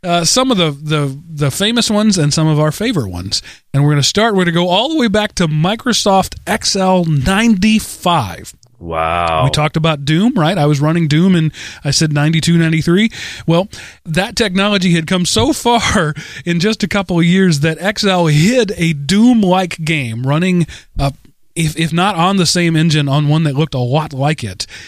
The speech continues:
Speaker 1: inside of Exile. And I don't remember how to turn it on, and I didn't bother to search,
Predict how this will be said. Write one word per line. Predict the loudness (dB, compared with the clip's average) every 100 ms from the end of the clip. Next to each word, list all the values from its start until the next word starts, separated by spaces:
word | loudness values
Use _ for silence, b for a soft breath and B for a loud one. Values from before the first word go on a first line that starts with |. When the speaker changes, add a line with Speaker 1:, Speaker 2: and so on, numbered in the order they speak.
| B _
Speaker 1:
inside | -6 -4 -2 0 0
of | -2
Exile. | 0 0 0
And | 2
I |
don't | 2 2
remember | 2 2 0
how | 0
to |
turn | -2 0 0
it |
on, | 2 0 0 -2
and | -2
I | 0
didn't | 0 0 0
bother | 0 0
to | 0 0
search, | 0 0 -2